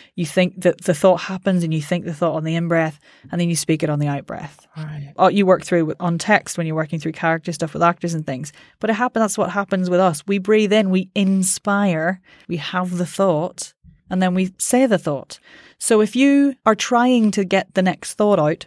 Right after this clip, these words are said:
Speaker 1: whether it's a scripted one that you need some time to remember, whether it's an answer to a question in an interview, our instinct is to pause and hold our breath.
Speaker 2: Mm-hmm.
Speaker 1: And actually,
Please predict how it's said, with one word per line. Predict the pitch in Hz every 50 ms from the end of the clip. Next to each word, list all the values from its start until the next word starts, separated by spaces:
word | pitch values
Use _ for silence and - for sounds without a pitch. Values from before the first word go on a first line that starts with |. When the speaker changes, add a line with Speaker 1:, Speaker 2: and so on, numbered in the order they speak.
| _ _
Speaker 1:
whether | - 180 170 170 160
it's | 156 165 -
a | 165
scripted | - - - - 208 - - - 196 175 175
one | 175 180 175 175
that | 170 -
you | 170
need | 165 170 170
some | - 175
time | 165 - 185 175 175 175
to | 170 180
remember, | 175 175 175 170 175 170 175 175 170 170
whether | - - 190 180 170 175
it's | 170 151 175
an | 180 -
answer | - 185 190 202 190 - - 202
to | - 190 175
a | 170
question | - - - 214 220 208 - - - 220 196
in | 175 180
an | 175 170
interview, | 180 196 190 214 190 202 202 202 196 190 _ _ _ _ _ -
our | 220 220 226
instinct | 233 247 262 - - - 190 185 - -
is | 185 180 -
to | 190 185 180 - _ _ - - - - _ _ _ _ _ _ _ _ _ _
pause | - - 208 196 196 208 208 - -
and | 196
hold | 175 - - 208 214 226
our | 254 269
breath. | 262 294 302 320 339 320 - -
Speaker 2:
Mm-hmm. | 156 143 147 147 143 143 143 - - _ - -
Speaker 1:
And | 196 202
actually, | 214 - - - - 202 196 190 185 185 180 -